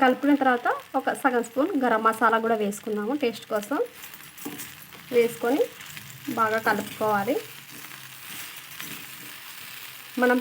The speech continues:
పిల్లల కోసం కదా ప్రిపేర్ చేసేది, చూసుకొని వేసుకుంటే కారం బాగుంటుంది. మళ్ళీ ఎక్కువైతే పిల్లలు తినలేరు కదా, అందుకని.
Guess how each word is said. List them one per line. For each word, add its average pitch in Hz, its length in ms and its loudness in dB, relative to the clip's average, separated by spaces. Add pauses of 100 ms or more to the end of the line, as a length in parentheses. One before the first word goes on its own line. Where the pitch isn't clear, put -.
పిల్లల 240 280 6 (100)
కోసం 262 300 2
కదా 247 180 2
ప్రిపేర్ 233 320 -2
చేసేది, 240 360 2
చూసుకొని 240 540 4
వేసుకుంటే 220 480 -4
కారం 247 280 0 (1080)
బాగుంటుంది. 220 500 2 (120)
మళ్ళీ 240 220 0
ఎక్కువైతే 220 420 -2
పిల్లలు 214 260 0
తినలేరు 208 460 0
కదా, 208 120 -2 (200)
అందుకని. 220 360 -2